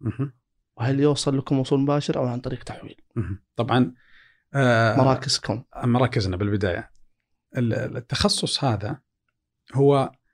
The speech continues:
Speaker 1: ممكن يكون كبرايمري كير، ممكن يكون تيرشري كير على حسب الحالة. يعني ممكن يكون في، آه،
Speaker 2: في
Speaker 1: رعا-،
Speaker 2: مراكز الر-، الرعاية؟
Speaker 1: ممكن يكون كرعاية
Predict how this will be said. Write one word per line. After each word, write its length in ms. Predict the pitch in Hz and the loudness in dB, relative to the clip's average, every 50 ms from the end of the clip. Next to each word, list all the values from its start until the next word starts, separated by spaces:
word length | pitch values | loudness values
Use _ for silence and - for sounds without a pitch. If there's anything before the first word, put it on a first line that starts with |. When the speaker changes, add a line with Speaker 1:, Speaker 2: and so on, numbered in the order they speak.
| _ _ _ _ _ - | _ _ _ _ _ 0
Speaker 1:
ممكن 280 | 151 160 156 - 156 151 | 2 2 2 4 2 2
يكون 480 | 139 - - 147 139 123 98 - - _ _ _ _ _ _ _ _ _ _ _ - | 2 4 4 4 4 4 2 0 -4 _ _ _ _ _ _ _ _ _ _ _ -4
كبرايمري 480 | - 123 104 127 139 151 156 156 147 139 | -2 0 4 6 6 8 8 8 6 6
كير، 320 | - - 147 143 143 - - | 4 4 4 4 4 2 0
ممكن 320 | 135 139 131 - - 117 | 0 0 0 0 0 -2
يكون 280 | 117 117 - 127 127 127 | -2 0 0 0 0 2
تيرشري 380 | - 123 117 - - 110 101 | 0 0 0 2 0 0 0
كير 260 | 101 - - 123 110 101 | -2 0 0 0 2 4
على 180 | 104 117 127 | 4 4 4
حسب 300 | - - 135 - 127 104 | 4 2 2 2 2 0
الحالة. 380 | 101 - - - - 87 98 - - | 0 -2 -4 -6 -8 -10 -12 -12 -6
يعني 180 | - 101 101 110 | -2 0 2 4
ممكن 320 | 123 135 127 127 - 123 | 4 4 2 2 2 2
يكون 360 | 117 117 - 135 127 110 95 - _ _ _ _ _ _ _ _ _ _ - | 2 2 2 2 2 2 0 -2 _ _ _ _ _ _ _ _ _ _ -16
في، 120 | - - - | -8 -4 -2
آه، 960 | 127 123 120 113 113 110 107 107 101 101 104 - - 123 120 120 - - - - | 0 2 4 4 4 4 4 2 2 2 0 0 -2 -2 -2 -4 -4 -4 -2 2
Speaker 2:
في 60 | - | 6
Speaker 1:
رعا-، 180 | - 113 131 160 | 6 8 8 8
Speaker 2:
مراكز 240 | 160 147 - 143 135 | 8 6 6 4 4
الر-، 260 | 135 131 139 - 143 | 6 6 4 4 4
الرعاية؟ 580 | 131 131 127 131 139 151 165 196 240 - - - - | 4 4 4 4 4 4 4 2 2 -2 -6 -2 0
Speaker 1:
ممكن 260 | 143 143 - 151 151 | 0 2 6 6 6
يكون 280 | 143 - - 160 151 | 6 6 6 6 6
كرعاية 680 | 143 - 143 131 127 117 131 170 165 143 120 117 - | 6 4 4 4 6 6 8 8 8 8 6 4 0